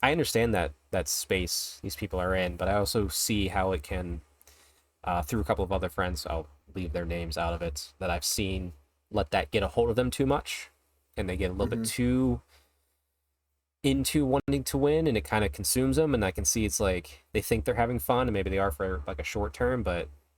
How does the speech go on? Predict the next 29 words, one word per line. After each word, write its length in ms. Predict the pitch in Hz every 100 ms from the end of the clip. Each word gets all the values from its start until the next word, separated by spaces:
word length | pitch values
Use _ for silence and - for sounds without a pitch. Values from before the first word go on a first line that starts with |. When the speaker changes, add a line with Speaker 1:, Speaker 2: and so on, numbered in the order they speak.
| _
Speaker 1:
then 100 | 98
they 80 | 98
eventually 260 | 95 95 -
come 120 | 107
Speaker 2:
Mm-hmm. 60 | 95
Speaker 1:
up, 80 | -
like, 120 | 104 95
they 100 | 92
wake 200 | 92 92
up 140 | 90
out 140 | 87
of 100 | 92
it, 40 | 104
and 60 | 82
they're 60 |
like, 160 | 87 85
"Huh." 200 | - 98 - _ _ _ _ _ _ _ _ _ _ _ _ _ _ _ _ - - _ -
Being 200 | 135 117
Speaker 2:
Yeah. 80 | 104
Speaker 1:
too 280 | - 190
competitive 640 | - 151 123 104 101 92 - -
while 180 | 107 101
being 220 | 104 95
casually 460 | 87 - 98 95 92
competitive 540 | 85 85 85 80 78 -
is 140 | -
not 240 | 90 80 76
good. 120 | 92
Speaker 2:
Right. 140 | 90